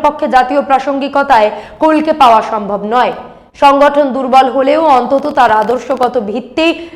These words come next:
বিহারে থাকতে হবে। এই যে বামেরা গোটা দেশে আজ ক্ষয়িষ্ণু হতে হতেও টিকে রয়েছে,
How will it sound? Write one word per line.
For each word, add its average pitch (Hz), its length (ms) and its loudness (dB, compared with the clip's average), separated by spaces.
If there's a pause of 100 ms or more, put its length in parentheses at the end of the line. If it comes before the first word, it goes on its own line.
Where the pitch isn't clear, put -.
বিহারে 240 360 0
থাকতে 214 360 -6
হবে। 196 280 -4 (560)
এই 330 200 6
যে 359 140 2
বামেরা 302 460 4
গোটা 311 300 2
দেশে 302 320 -2
আজ 277 260 4
ক্ষয়িষ্ণু 269 500 -2
হতে 269 220 -2
হতেও 240 480 -2 (320)
টিকে 294 280 0
রয়েছে, 277 360 0